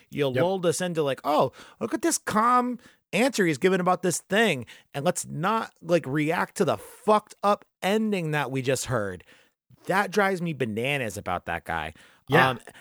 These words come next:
Speaker 1: as far as the Gretchen Whitmer stuff, I mean, Michigan is not a state that's locked down. Like, there aren't any more state lockdowns going on.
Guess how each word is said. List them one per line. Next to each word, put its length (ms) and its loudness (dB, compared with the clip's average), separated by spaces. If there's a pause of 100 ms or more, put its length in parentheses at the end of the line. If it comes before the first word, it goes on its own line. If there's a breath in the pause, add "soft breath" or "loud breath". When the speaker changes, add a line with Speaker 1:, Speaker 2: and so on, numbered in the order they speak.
Speaker 1:
as 160 -2
far 300 2
as 160 2
the 160 2
Gretchen 500 -2
Whitmer 320 -4
stuff, 320 -4
I 40 -6
mean, 240 -4 (1000 soft breath)
Michigan 460 0
is 140 -2
not 180 -2
a 40 -4
state 340 -4
that's 220 -8
locked 360 -6
down. 420 -6
Like, 240 -10
there 220 -4 (100)
aren't 280 -6 (120)
any 220 -2
more 280 -2
state 420 -2
lockdowns 640 0
going 300 -2
on. 280 -4